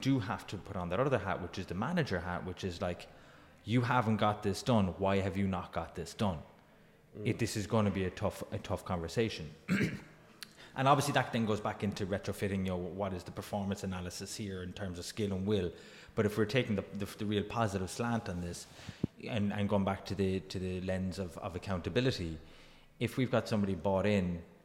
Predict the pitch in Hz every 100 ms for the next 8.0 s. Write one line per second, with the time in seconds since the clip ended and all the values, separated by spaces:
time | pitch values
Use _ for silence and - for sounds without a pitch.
0 | - 95 - 135 117 95 92 92 87 90
1 | 87 87 85 80 - - - - - 107
2 | 98 95 90 123 - - 101 - 101 -
3 | 98 90 87 90 90 87 - - - -
4 | 92 90 104 117 127 - 107 101 92 98
5 | 90 87 82 - - - - - 98 95
6 | - 120 110 98 - 98 90 - 104 98
7 | 92 95 87 87 95 85 80 104 95 85